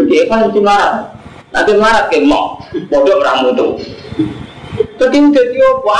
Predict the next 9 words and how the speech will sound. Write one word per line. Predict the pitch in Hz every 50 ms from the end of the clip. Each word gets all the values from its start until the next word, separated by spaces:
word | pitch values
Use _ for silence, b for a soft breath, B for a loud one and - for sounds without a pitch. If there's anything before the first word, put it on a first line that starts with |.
| 247
Amalan | 254 254 262 285 277 269 262
terus | 254 247 254
apa? | 247 247 240 214 196 185
Yang | 196 208 214
proses | 220 220 226 233 226
pendidikan | 220 214 196 202 196 208 226 233 226 226
Islam | 226 226 226 254 262 254
amalan | 262 247 233 226 220 226 226 226 214 208
apa? | 202 196 196 208